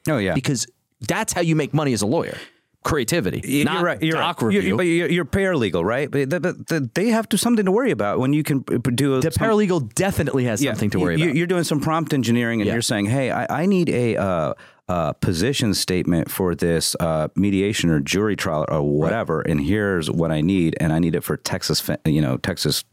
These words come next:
Speaker 1: law,
Speaker 2: Mm-hmm.
Speaker 1: criminal law, corporate law, whatever, family law." And you have a position statement in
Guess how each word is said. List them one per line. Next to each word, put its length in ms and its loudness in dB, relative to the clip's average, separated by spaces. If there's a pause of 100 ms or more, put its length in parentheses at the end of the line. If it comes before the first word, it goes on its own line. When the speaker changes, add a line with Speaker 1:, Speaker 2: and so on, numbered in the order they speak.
Speaker 1:
law, 420 0
Speaker 2:
Mm-hmm. 120 0
Speaker 1:
criminal 260 0
law, 240 0
corporate 380 -2
law, 160 0
whatever, 420 0
family 320 0
law." 220 0 (680)
And 160 2
you 60 2
have 120 0
a 60 -2
position 440 0
statement 600 0
in 520 2